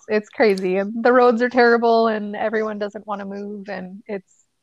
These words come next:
but it's kind of a nice, peaceful time to just take a minute and, and actually reflect. Which is, I think, perfect timing for the time of year we're at, which is finishing Christmas and coming up on New Year, and really kinda set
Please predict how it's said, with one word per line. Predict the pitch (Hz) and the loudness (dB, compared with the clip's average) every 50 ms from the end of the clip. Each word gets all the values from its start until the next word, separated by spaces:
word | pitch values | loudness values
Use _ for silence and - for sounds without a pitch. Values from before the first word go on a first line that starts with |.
| _ - | _ -6
but | 240 220 | -6 -6
it's | 226 | -4
kind | - - 262 247 | -2 0 2 2
of | 247 247 | 4 4
a | 233 | 4
nice, | 220 214 214 208 220 226 - _ - | 2 2 2 2 2 0 -2 _ -8
peaceful | - 220 202 202 - - _ - 185 180 180 180 185 185 - _ _ _ _ _ _ _ _ _ _ _ _ _ _ | -4 -4 -4 -4 -6 -8 _ 0 2 2 4 2 2 0 -2 _ _ _ _ _ _ _ _ _ _ _ _ _ _
time | - - 220 202 190 196 | -4 -2 0 0 0 0
to | 190 196 | -2 -2
just | 190 196 - - | -4 -6 -6 -6
take | - - 190 190 | -6 -6 -4 -4
a | - 185 | -4 -6
minute | 185 180 175 185 226 262 277 277 _ - | -6 -6 -4 -2 -2 -2 -2 -4 _ -8
and, | - - 196 185 175 175 170 170 196 - _ _ _ _ | -6 -6 -4 -4 -4 -6 -8 -8 -10 -12 _ _ _ _
and | - 190 180 | -6 -4 -2
actually | 180 190 190 - - - 196 190 | -2 -2 -2 -4 -4 -4 -2 -2
reflect. | 185 180 - - - 233 262 - _ _ _ - _ - - _ _ _ _ _ _ _ _ _ _ _ - 214 | -2 -4 -2 0 0 0 0 -2 _ _ _ -20 _ -20 -20 _ _ _ _ _ _ _ _ _ _ _ -2 2
Which | 208 208 208 208 - - - - - - - - _ - | 2 2 2 0 -4 -12 -12 -12 -12 -12 -14 -14 _ -2
is, | 214 208 202 190 | 0 2 4 4
I | 202 196 | 2 2
think, | - 202 190 - | 2 0 -4 -4
perfect | - 202 196 - - 202 - _ | -2 -4 -4 -4 -6 -10 -10 _
timing | - - 185 185 185 190 185 185 185 180 185 180 185 - _ _ | -6 -4 -4 -2 -2 -2 -4 -4 -4 -4 -6 -6 -8 -10 _ _
for | - 190 | -6 -4
the | 180 185 | -4 -4
time | 185 - - 185 175 | -6 -4 -4 -4 -2
of | 185 180 175 | -2 -4 -2
year | 170 208 262 269 | 0 2 2 2
we're | 214 185 175 - | 2 2 0 0
at, | - 180 185 190 233 233 | 0 0 2 2 0 0
which | 233 208 - - | -2 -6 -8 -8
is | - 185 - - | -12 -14 -12 -12
finishing | - 180 185 190 - 220 226 | -12 -12 -12 -10 -10 -10 -10
Christmas | 226 - 208 208 - - 233 233 247 262 262 - _ | -10 -10 -10 -12 -12 -10 -6 -6 -4 -4 -6 -8 _
and | - - - - 208 - _ _ _ _ _ _ _ _ _ _ _ - | -14 -12 -10 -10 -12 -12 _ _ _ _ _ _ _ _ _ _ _ -8
coming | - - 208 214 208 202 | -4 -2 0 0 2 2
up | 202 202 196 - | 0 0 0 0
on | 208 202 196 196 | 0 0 0 0
New | 190 190 185 | 0 0 0
Year, | 190 196 202 226 240 247 262 277 277 285 | -2 0 0 0 2 2 2 2 2 2
and | 269 240 220 214 | 2 0 0 0
really | 208 208 208 214 220 | -2 -2 0 -2 -2
kinda | 214 - - 214 208 208 202 196 | -2 -2 -2 -2 0 0 0 0
set | 190 - - _ - 196 190 | -2 -6 -6 _ 0 0 0